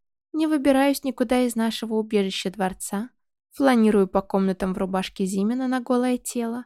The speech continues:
и бываю в кровати намного чаще, чем у плиты.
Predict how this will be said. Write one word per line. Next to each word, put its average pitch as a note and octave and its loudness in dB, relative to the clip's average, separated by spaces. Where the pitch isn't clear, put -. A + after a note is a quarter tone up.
и F4 -4
бываю C4 4
в - -14
кровати G#3 0
намного G#3+ 0
чаще, A#3+ -2
чем G3 -2
у F3+ -4
плиты. G3+ -8